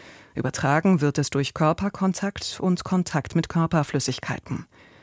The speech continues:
Experten zufolge zirkulierte das Bundibugyo-Virus monatelang unbemerkt, bevor Mitte Mai offiziell der Ausbruch erklärt wurde. Die Demokratische Republik Kongo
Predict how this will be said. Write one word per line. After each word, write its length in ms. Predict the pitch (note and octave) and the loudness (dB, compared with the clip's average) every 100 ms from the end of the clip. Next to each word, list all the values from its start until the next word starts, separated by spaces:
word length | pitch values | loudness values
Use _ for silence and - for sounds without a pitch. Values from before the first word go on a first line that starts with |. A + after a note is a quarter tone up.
| _ - | _ -12
Experten 540 | - - D3 D3 F3 | -6 -2 0 2 2
zufolge 680 | - D#3+ - D3+ D#3+ E3+ D#3+ | 0 -2 -2 2 4 4 2
zirkulierte 760 | - D3 D#3 D#3 G3+ - D#3 | 0 0 2 2 2 2 0
das 200 | C#3 C#3+ | 0 -2
Bundibugyo-Virus 1200 | - D#3+ D3+ D3+ D#3 D#3 E3 D#3+ D3+ D#3+ F3+ F#3+ - | -2 0 0 0 0 0 2 2 2 2 2 2 2
monatelang 640 | D#3 F#3+ F#3 - E3 E3 | 4 4 4 4 4 4
unbemerkt, 640 | D#3+ G3+ E3 D#3 D3 - - - - - - | 4 4 4 4 4 0 -6 -12 -16 -16 -4
bevor 320 | F3 - F#3+ | -4 0 2
Mitte 260 | F3 - G#3+ | 4 4 4
Mai 400 | E3 E3 G3+ F3+ | 6 4 2 0
offiziell 560 | F3 F3+ - D#3 D3 | -2 0 0 2 2
der 180 | D3 E3+ | 4 2
Ausbruch 420 | D#3+ E3 - D3 | 2 2 0 -2
erklärt 480 | - C#3+ - D3 - | -2 -4 0 0 0
wurde. 360 | D3+ C#3+ C#3 B2+ - - - _ - | 0 0 -2 -4 -8 -20 -20 _ -4
Die 60 | |
Demokratische 840 | C#3 D#3 D#3 - D#3 D#3+ E3+ - D#3 | 0 2 0 0 0 2 2 2 0
Republik 400 | D3+ D3+ D#3+ - | -2 -2 -2 -4
Kongo 520 | - E3+ E3+ G3 A3+ | 0 2 6 6 4